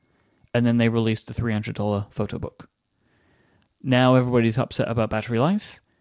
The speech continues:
Apple have removed the time remaining from the MacBook battery life indicator. It just seems strange. Now, what it looks like,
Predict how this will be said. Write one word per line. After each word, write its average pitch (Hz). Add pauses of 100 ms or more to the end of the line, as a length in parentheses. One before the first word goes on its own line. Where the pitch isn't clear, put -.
(420)
Apple 117
have 113
removed 113
the 123
time 110
remaining 104
from 104 (200)
the 104
MacBook - (260)
battery -
life -
indicator. - (680)
It 143
just 170
seems 175
strange. 101
Now, 143 (1040)
what 196
it -
looks -
like, -